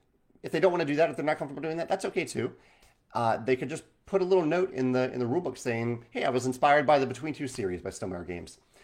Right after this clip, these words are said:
And the third level actually is also to make sure not to put Between Two in the title of the game, because I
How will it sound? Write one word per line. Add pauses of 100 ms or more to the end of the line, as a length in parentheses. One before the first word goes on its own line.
(160)
And
the
third
level
actually
is
also
to
make
sure
not
to
put
Between
Two
in
the
title
of
the
game, (300)
because
I